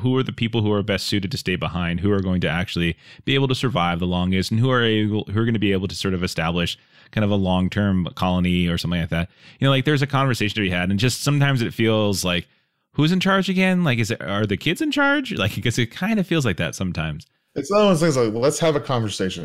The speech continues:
Speaker 2: And we just
Speaker 1: Right.
Speaker 2: have a conversation.
Speaker 1: It's, yeah, we say that a billion
Speaker 2: Like, all right,
Speaker 1: times.
Speaker 2: we're, we're spoilery towards the end. So this is spoilery 'cause it's towards the end
Speaker 1: We've
Speaker 2: of
Speaker 1: already
Speaker 2: the
Speaker 1: spoiled some shit, so, oh well.
Speaker 2: It's like, all right, aliens are hu-, are hunting us down. All right, that, we should talk about
Speaker 1: We
Speaker 2: that.
Speaker 1: think,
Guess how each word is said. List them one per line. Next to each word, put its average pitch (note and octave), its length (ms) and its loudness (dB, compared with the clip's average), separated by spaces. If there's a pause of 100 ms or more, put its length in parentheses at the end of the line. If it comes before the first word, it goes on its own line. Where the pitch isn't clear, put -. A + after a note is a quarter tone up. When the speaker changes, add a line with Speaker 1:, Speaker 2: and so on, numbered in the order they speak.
Speaker 2:
And F2 60 -12
we F#2+ 60 -4
just - 80 2
Speaker 1:
Right. D#3 80 2
Speaker 2:
have D3+ 100 4
a - 20 -6
conversation. B2 380 -2
Speaker 1:
It's, D3+ 160 -6
yeah, F#2 160 0
we G2+ 80 0
say B2+ 140 0
that F2 140 2
a - 20 0
billion D2 260 -4
Speaker 2:
Like, - 80 -2
all D3+ 100 6
right, C3 80 2
Speaker 1:
times. D3+ 180 -2
Speaker 2:
we're, D#3 220 -4
we're E3+ 100 2
spoilery E3 720 4
towards A#2 240 -4
the G#2+ 100 -2
end. E2+ 160 -6
So G2 100 -6
this A#2+ 120 -4
is C#3 180 -4
spoilery A2 420 2
'cause G2 120 -6
it's F#2+ 80 -8
towards G2 220 -6
the F#2 80 -4
end F#2 100 -4
Speaker 1:
We've A2+ 80 -4
Speaker 2:
of - 20 -2
Speaker 1:
already A2 140 -2
Speaker 2:
the - 80 -6
Speaker 1:
spoiled G2+ 340 -10
some - 100 -16
shit, - 320 -16
so, D#2 220 -12 (140)
oh A2 100 -4
well. C#2 160 -12 (120)
Speaker 2:
It's A#2 200 -8
like, A#2+ 140 2 (340)
all D#3+ 100 6
right, - 220 2
aliens G3+ 400 4
are E3+ 60 2
hu-, D3 200 -2
are C#3 120 2
hunting D3 220 -2
us A#2 100 -6
down. G2+ 400 -6
All A#2+ 80 -6
right, G#2+ 180 -4 (120)
that, B2+ 200 0
we C3+ 140 2
should E3+ 340 -2
talk D#3+ 320 2
about G2 320 -2
Speaker 1:
We G#2 120 -2
Speaker 2:
that. - 60 -4
Speaker 1:
think, - 300 -8